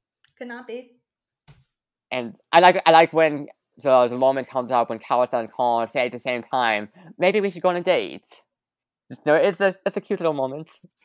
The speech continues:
Speaker 1: It is really cute. Yeah, they're, like, sitting in the cafeteria after school, and they, like, I think, um, Cal puts his hands out, and Kelsa puts her hands in his hands,
Speaker 2: Mm.
Speaker 1: and then they're like, "Should we go on a date next?"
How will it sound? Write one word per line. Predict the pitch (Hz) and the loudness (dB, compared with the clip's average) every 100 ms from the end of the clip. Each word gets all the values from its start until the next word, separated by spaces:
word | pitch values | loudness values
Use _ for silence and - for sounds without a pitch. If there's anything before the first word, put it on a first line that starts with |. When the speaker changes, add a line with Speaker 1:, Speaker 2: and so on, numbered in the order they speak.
| _ _ | _ _
Speaker 1:
It | 370 330 | -18 -16
is | 349 330 | -14 -14
really | 320 330 320 | -14 -14 -16
cute. | 311 - 330 330 320 294 | -16 -14 -12 -12 -12 -14
Yeah, | 254 294 302 294 285 | -12 -8 -6 -4 -6
they're, | 254 269 | -10 -10
like, | 294 294 | -12 -12
sitting | - 254 277 | -10 -8 -8
in | 277 | -10
the | 269 | -12
cafeteria | 277 254 247 262 262 262 254 | -10 -10 -10 -12 -8 -6 -4
after | 233 233 226 | -6 -6 -8
school, | - 226 226 254 | -8 -6 -4 -4
and | 247 233 | -6 -10
they, | 240 | -10
like, | 220 220 _ _ _ _ - | -12 -14 _ _ _ _ -16
I | |
think, | 247 254 240 - | -10 -10 -12 -12
um, | 233 220 202 214 220 - _ _ _ | -8 -6 -8 -12 -18 -20 _ _ _
Cal | - 220 226 | -8 -6 -6
puts | 247 254 | -8 -12
his | 226 | -12
hands | - 214 214 | -12 -14 -10
out, | 247 254 | -8 -8
and | 240 | -10
Kelsa | 240 226 233 | -12 -12 -12
puts | 247 247 | -12 -12
her | 233 | -12
hands | 226 226 226 - - | -12 -12 -12 -14 -14
in | 220 | -14
his | 240 233 | -10 -10
hands, | 240 240 233 233 | -10 -10 -10 -12
Speaker 2:
Mm. | 226 | -14
Speaker 1:
and | 214 | -14
then | 214 | -12
they're | 208 | -12
like, | 202 202 | -12 -14
"Should | - 220 | -14 -12
we | 208 214 | -12 -12
go | 214 | -12
on | 208 | -12
a | 190 | -12
date | 196 208 | -12 -12
next?" | 262 294 302 | -12 -12 -12